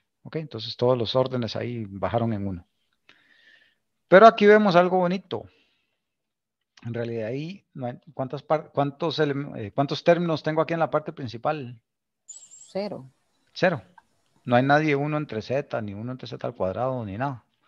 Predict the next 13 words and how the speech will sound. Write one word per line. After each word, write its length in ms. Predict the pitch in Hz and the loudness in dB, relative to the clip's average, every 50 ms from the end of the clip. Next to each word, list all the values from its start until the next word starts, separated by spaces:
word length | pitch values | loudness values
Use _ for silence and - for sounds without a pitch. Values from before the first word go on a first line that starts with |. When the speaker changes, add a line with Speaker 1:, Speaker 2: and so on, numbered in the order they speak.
| _ - - - - - - - _ _ | _ -20 -20 -20 -20 -20 -20 -20 _ _
Speaker 1:
Entonces, 300 | _ - 117 101 - - | _ -2 -2 0 0 -2
si 180 | - - 131 | 0 4 6
no 160 | 123 131 135 - | 6 6 8 8
tengo 280 | 170 165 170 165 175 | 8 8 10 10 10
a 40 | 170 | 10
nadie 440 | 170 170 170 175 180 185 190 190 180 | 10 10 8 8 6 4 4 2 2
en 100 | 170 156 | 0 -2
el 100 | 139 127 | -2 -4
punto 280 | - - 147 151 175 | -4 -4 -4 -4 -6
principal, 680 | 170 - 180 160 - 185 180 196 190 202 220 220 208 - _ | -6 -4 -6 -6 -6 -4 0 0 0 0 0 -4 -8 -10 _
aquí 220 | - - - - 151 | -10 -8 -6 -6 -6
está, 260 | 143 - - - 95 | -8 -8 -10 -8 -2
a-, 240 | - 165 160 180 | 0 2 2 2